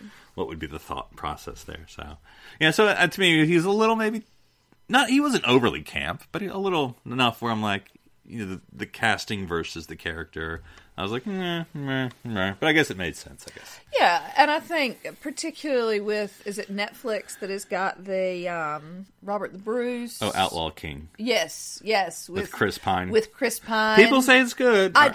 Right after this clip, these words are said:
Speaker 2: I,
Speaker 1: Yeah.
Speaker 2: I don't doubt it, but I just think there are so many talented Scotsmen out there.
Speaker 1: Yeah.
Speaker 2: Let's give them an opportunity to play their own history.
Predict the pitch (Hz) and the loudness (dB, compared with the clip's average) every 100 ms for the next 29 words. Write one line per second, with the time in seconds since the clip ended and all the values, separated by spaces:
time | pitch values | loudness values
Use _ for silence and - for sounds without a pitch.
0 | - 320 370 151 285 349 127 127 381 403 | 0 -2 0 0 2 4 2 2 0 0
1 | - 320 349 415 403 285 190 254 254 254 | -4 -4 -2 -2 -2 -2 -2 -2 -2 -2
2 | 294 - 285 220 302 311 - - 330 302 | -8 -6 -8 -6 -8 -8 -8 -8 -4 -4
3 | 269 254 240 240 247 220 214 220 208 - | -4 -6 -8 -6 -6 -4 -6 -8 -10 -8
4 | 220 190 - - 147 139 - - 104 113 | -4 -4 -4 -14 -12 -12 -12 -10 -8 -8
5 | 95 - 175 196 214 - - - _ _ | -10 -10 -8 -4 -4 -4 -10 -20 _ _
6 | - 226 214 185 175 196 196 180 175 160 | -16 -6 -6 -6 -12 -8 -8 -8 -8 -8
7 | 160 170 160 170 160 180 - 151 143 151 | -6 -8 -10 -14 -14 -16 -10 -10 -10 -12
8 | 175 151 156 160 143 156 165 170 185 185 | -12 -12 -10 -10 -8 -10 -10 -10 -10 -10
9 | - 156 - | -10 -12 -12